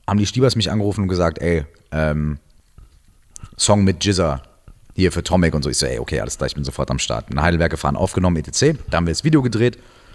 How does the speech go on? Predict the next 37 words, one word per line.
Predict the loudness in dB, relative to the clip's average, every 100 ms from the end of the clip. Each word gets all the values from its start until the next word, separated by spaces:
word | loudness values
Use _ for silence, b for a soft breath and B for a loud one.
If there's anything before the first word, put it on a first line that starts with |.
| b b _
und, | -2 -2 -2 -2
ähm, | 2 2 2 -2 -10 -20 _ -20 -20 -20 -20 -20 _ b b b _ _ _ -4
danach | 2 4 4 4 2 -2 -14 -14 -4 -4 -4 -20 -20 -6
hab | -4
ich | 0
noch | 4 4 4
mal | 2
einen | 2
Artikel | 0 0 -2
für | -4
die | -6
Juice | -6 -4
geschrieben, | -4 -4 -4 -4 -4 -6 -6
äh, |
eine | -2 0
Coverstory | 2 2 2 2 2 2 2
über | 0 0 0
Wu-Tang | 0 0 0 -2 -2
zu | -2
dem | -2 0
The | 0
W-Album. | 2 2 0 -2 -6 -8 -8 -12
Und | -16 -20 -20 -10
da | -4
war | 0
ich | 2
eine | 2
Woche | 2 2
in | 2
New | 2
York | 4 4 4 2
und | 0
hab | 0 0
die | -2
Jungs | 0 -2
da | -2
getroffen. | -2 -2 -2 -2